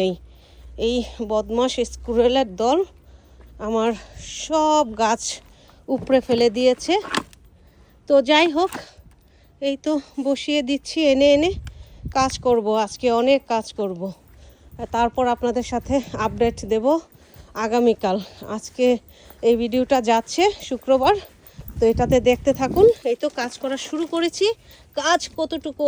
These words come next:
অগ্রসর হলো সেটা দেখাবো আপনাদেরকে, আহ, সেটা দেখাবো আপনাদেরকে আগামীকাল। তিনটা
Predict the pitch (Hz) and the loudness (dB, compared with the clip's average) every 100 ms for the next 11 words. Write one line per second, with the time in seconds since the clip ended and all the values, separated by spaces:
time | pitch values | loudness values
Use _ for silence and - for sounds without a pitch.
0 | 247 226 240 240 285 320 254 262 392 - | 2 0 -4 0 0 0 -2 -2 -2 -4
1 | _ _ - _ - - 311 302 311 254 | _ _ -20 _ -12 0 2 4 2 2
2 | 254 - 277 277 254 254 269 269 247 - | 0 0 2 2 2 0 4 4 2 0
3 | 370 359 _ _ _ _ _ _ _ _ | 0 -2 _ _ _ _ _ _ _ _
4 | - 277 269 269 254 269 233 - - - | -6 -2 2 2 2 0 -2 -12 -16 -20
5 | _ _ _ _ _ - _ - - - | _ _ _ _ _ -20 _ -20 -18 -6
6 | 277 269 254 254 269 262 233 269 247 247 | -2 -2 0 -2 0 -2 0 -2 0 0
7 | 320 339 - - - - - 226 226 233 | 0 -4 -6 -20 -20 -20 -8 -2 2 4
8 | 220 - 196 196 - - - _ - - | 4 2 -4 -4 -10 -20 -20 _ -20 -20
9 | _ 269 277 | _ 0 2